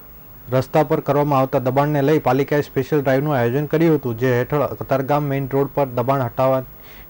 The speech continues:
ડ્રાઈવનું આયોજન કરવામાં આવ્યું હતું. કતારગામ ઝોનના અધિકારીઓએ દબાણની ટીમ સાથે પોલીસ અને માર્શલના બંદોબસ્ત હેઠળ કાર્યવાહી કરવામાં આવી હતી. કતારગામ મેઇન રોડ પર બંને બાજુ રોડ અને ફૂટપાથ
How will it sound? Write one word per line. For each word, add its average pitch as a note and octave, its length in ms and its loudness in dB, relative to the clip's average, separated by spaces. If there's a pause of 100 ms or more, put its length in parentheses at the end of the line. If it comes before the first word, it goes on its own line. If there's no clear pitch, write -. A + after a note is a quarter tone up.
ડ્રાઈવનું C#3 360 4
આયોજન B2+ 320 2
કરવામાં B2+ 400 0
આવ્યું A#2+ 240 0
હતું. - 180 -12
કતારગામ C#3+ 500 0
ઝોનના C#3+ 280 0
અધિકારીઓએ C#3+ 580 2
દબાણની C3+ 460 -2
ટીમ C#3+ 240 -4
સાથે D3 280 -4
પોલીસ C#3+ 400 -2
અને C3+ 140 -4
માર્શલના B2+ 460 -2
બંદોબસ્ત B2+ 500 -2
હેઠળ C#3+ 240 0
કાર્યવાહી B2+ 440 -2
કરવામાં C3+ 460 -4 (540)
આવી B2+ 260 4
હતી. A2 200 -8
કતારગામ C#3+ 580 0
મેઇન D3+ 240 0
રોડ D3+ 160 2
પર D3+ 160 -2
બંને C#3 300 -2
બાજુ C3+ 300 2
રોડ C#3+ 200 4
અને C#3+ 160 0
ફૂટપાથ - 380 -4